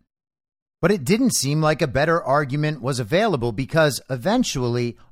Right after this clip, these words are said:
all of the arguments in the false reality end up depending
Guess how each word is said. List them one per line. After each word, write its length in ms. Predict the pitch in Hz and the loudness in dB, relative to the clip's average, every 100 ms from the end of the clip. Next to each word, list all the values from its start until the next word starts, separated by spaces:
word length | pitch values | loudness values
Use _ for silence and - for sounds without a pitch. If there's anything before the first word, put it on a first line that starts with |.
| - | -6
all 340 | 139 202 247 | 0 2 4
of 180 | 226 143 | 2 2
the 180 | 151 151 | 0 0
arguments 640 | 139 180 156 127 117 117 - | 2 2 2 0 0 -2 -2
in 160 | 139 | -2
the 80 | 139 | -2
false 380 | - 156 147 - | 2 2 2 0
reality 640 | 127 143 175 123 104 104 - - _ - | -2 0 2 0 -2 -6 -10 -20 _ 0
end 280 | 190 196 190 | 2 4 4
up 280 | 208 - | 4 2
depending 720 | 123 139 160 214 196 127 120 | -4 -2 -2 0 0 0 -2